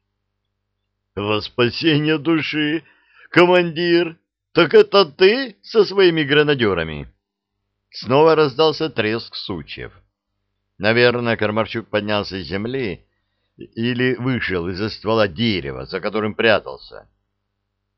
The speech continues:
«Громов, душу твою!» «Откуда ты взялся?» Поднялся с земли Андрей.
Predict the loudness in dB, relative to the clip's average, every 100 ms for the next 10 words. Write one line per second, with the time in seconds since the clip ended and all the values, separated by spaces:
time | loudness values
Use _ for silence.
0 | _ -8 0 4 6 8 6 2 -4 -2
1 | -2 0 2 4 2 2 0 -2 0 0
2 | 0 -2 -2 -4 -4 -6 -10 _ _ _
3 | _ _ _ _ _ -16 -14 -6 -2 -2
4 | -2 -6 -8 -2 0 0 -2 -12 -14 -16
5 | _ _ _ _ _ _ -4 -2 0 -2
6 | -2 -8 -8 -8 -6 -4 -4 -4 -6 -8
7 | -10 -14